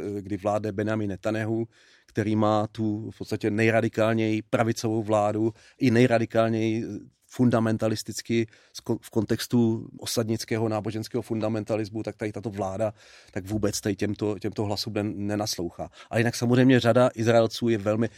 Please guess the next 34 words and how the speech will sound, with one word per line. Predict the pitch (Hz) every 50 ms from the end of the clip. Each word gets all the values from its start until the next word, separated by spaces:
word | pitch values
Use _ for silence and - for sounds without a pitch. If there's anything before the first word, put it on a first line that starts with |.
| - -
že | - 117
jo, | 110
tam | - 117 - 69
jsme | - - 120
to | - 131
viděli | 107 113 107 117 120 113 110 113
na | 101 95
tě-, | - 117 107 76
na | - 98
těch, | - - 107 - - - 101
na | 101
té | - 117 107
sérii | - - 104 104 104 110 110 104
těch | - 107 104 - - _ _ - - - - _ _ -
demonstrací, | 107 113 107 110 113 110 - - 117 101 98 - - 101
které | - - 107 101 101
se | - - 101
tam | - 104 87 -
odehrávaly | 107 107 107 104 104 104 104 101 104 101 101 98
velmi | 90 107 107 107 110
intenzivně | - - 117 110 - 120 117 110 110 110 98 107 101 95 92 90 -
celý | - 104 92 98
ten | - 107 107 104
půl | - - 113 110 107
rok | 95 95 85
vlastně | 90 82 - - 92
tady | - 98 95 92
před | - - 98 - _
tím | - 110 101 104 - - - - - - _ _ -
brutálním | 104 110 107 101 - 110 104 107 101 107 104
teroristickým | - 113 104 113 107 104 - - 113 - - - 120 117 113 117 - -
útokem, | 139 110 - 117 104 - 117 110 110 107
že | 104 113 110
opravdu | - 104 - 107 110 107 110 110 110 104